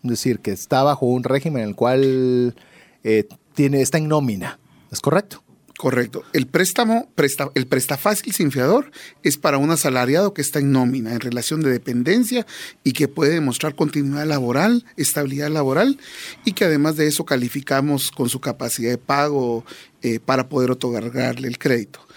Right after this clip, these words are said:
Speaker 2: Luego está el crédito empresarial, que fue el que mencioné,
Speaker 1: Ujú.
Speaker 2: que este es por medio de un convenio
Speaker 1: Con una
Speaker 2: interinstitucional
Speaker 1: empresa.
Speaker 2: con una empresa, por medio del cual nosotros les otorgamos crédito a sus empleados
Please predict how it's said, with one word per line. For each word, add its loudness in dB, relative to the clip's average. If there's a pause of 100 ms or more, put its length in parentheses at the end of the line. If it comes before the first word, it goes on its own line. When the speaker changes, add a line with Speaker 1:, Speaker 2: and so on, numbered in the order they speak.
(500)
Speaker 2:
Luego 4
está 0
el -2
crédito 2
empresarial, 0
que -6
fue 0
el -2
que 0
mencioné, 2 (260)
Speaker 1:
Ujú. -6
Speaker 2:
que 4
este 2
es -2
por 2
medio 4
de 4
un 2
convenio 0
Speaker 1:
Con -14
una 2
Speaker 2:
interinstitucional 2
Speaker 1:
empresa. 0
Speaker 2:
con 2
una 2
empresa, -2 (440)
por 2
medio 2
del 0
cual 2
nosotros 0
les 0
otorgamos 0
crédito 2
a 4
sus 0
empleados -2